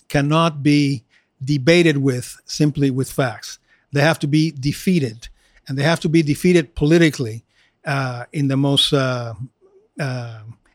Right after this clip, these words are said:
important first sense. You cannot defeat it by having, uh, an op-ed in the New York Times, or by writing a book, or by saying, "Oh, look, uh, the crime rates are the opposite of what President Trump says." President Trump says that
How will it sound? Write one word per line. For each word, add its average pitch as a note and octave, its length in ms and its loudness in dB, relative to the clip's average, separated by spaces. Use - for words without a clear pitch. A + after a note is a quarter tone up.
important D#3 760 0
first - 560 -2
sense. - 500 -2
You C#3 180 0
cannot F3+ 520 2
defeat E3+ 420 2
it D3+ 280 2
by C3+ 200 -4
having, D3+ 540 0
uh, C#3 240 -4
an C#3+ 140 -2
op-ed C#3+ 680 2
in C#3 140 -2
the B2+ 80 -2
New C#3+ 100 2
York D3 260 2
Times, C#3+ 500 0
or C3 80 -2
by C3 160 0
writing D3 320 4
a C#3+ 40 2
book, D3 420 2
or C3+ 100 -2
by C3+ 160 0
saying, D3 360 2
"Oh, F3+ 120 2
look, F#3+ 320 2
uh, C3+ 200 -2
the B2+ 120 -6
crime E3 300 0
rates D#3 220 2
are C#3+ 100 2
the C3+ 160 0
opposite D3 420 -2
of C3+ 80 -2
what C3 160 -4
President C#3 420 -2
Trump F3+ 240 0
says." - 340 -6
President C#3+ 380 2
Trump D#3+ 240 2
says D#3 300 2
that C#3 180 0